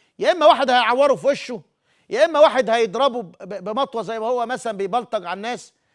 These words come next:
هتبقى في نوع من أنواع ال-، المشاحنات،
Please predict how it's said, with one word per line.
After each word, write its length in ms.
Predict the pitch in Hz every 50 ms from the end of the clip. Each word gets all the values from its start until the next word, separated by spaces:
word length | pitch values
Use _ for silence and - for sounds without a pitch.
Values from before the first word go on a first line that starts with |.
| _ _ _ _
هتبقى 540 | 160 180 - - 240 - - - 214 208
في 320 | 208 - 269 302 294 262 233
نوع 260 | 220 247 277 254 -
من 220 | 214 208 202 202
أنواع 680 | - - 196 190 180 185 202 233 262 269 240 175 135 - _ _ _ _ _ _ _ _ _ _ _ _ _ _ _ _ -
ال-، 220 | 160 165 160 - -
المشاحنات، 920 | 175 170 175 165 - - 180 - - 170 185 196 226 233 220 196 147 131